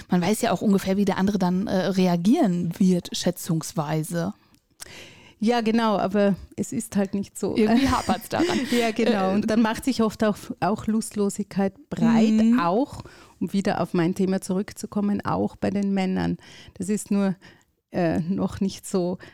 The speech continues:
Speaker 2: äh, öffentlich diskutiert. Man
Speaker 1: Man
Speaker 2: spricht immer mehr über die Frauen,
Speaker 1: Ja.
Speaker 2: aber bei Männern äußert sich, äußern sich dann Probleme eben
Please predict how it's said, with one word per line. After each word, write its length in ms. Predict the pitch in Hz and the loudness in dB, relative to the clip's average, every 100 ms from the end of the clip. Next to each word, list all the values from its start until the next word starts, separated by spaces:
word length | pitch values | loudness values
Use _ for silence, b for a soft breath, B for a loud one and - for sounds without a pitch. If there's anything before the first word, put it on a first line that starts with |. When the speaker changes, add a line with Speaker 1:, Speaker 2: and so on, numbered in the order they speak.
| B - | B -8
Speaker 2:
äh, 280 | - 170 - | -4 -4 -4
öffentlich 580 | - 208 - 175 - 180 | -2 -2 0 -2 -4 -8
diskutiert. 760 | - 185 - 202 - 196 165 - 175 | -6 -8 -4 -4 -2 -2 -4 -8 -8
Man 200 | 185 196 | -2 2
Speaker 1:
Man 160 | 202 | 2
Speaker 2:
spricht 400 | 208 - 196 - 214 | 0 0 -2 0 2
immer 180 | 202 | 2
mehr 260 | 196 175 185 | 2 2 0
über 180 | 196 196 | 0 -2
die 100 | 190 | -4
Frauen, 300 | - - 226 | -4 0 2
Speaker 1:
Ja. 180 | 202 180 | 4 2
Speaker 2:
aber 180 | 202 185 | 2 0
bei 200 | 202 202 | 2 2
Männern 340 | 202 214 214 B B - | 2 2 2 B B -6
äußert 420 | - 202 220 202 | 0 0 0 -4
sich, 400 | - 208 - - - | -4 -6 -6 -12 -4
äußern 360 | 185 190 214 | -2 0 -2
sich 220 | 202 190 - | -2 -4 -4
dann 200 | 202 185 | -2 -2
Probleme 520 | 190 190 196 202 - | -4 0 0 0 -2
eben 320 | 180 190 185 | -4 -2 -4